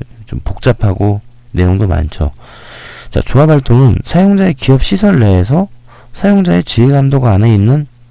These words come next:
근무 시간에 발생을 할 수도 있어요. 만약에 그런다고 하면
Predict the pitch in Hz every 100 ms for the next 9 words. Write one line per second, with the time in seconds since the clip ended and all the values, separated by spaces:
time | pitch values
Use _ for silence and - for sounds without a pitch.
0 | - - 113 151 170 160 139 110 95 87
1 | - 95 95 90 120 - - 151 - 82
2 | 82 - - - - - 120 110 117 107
3 | 95 95 110 123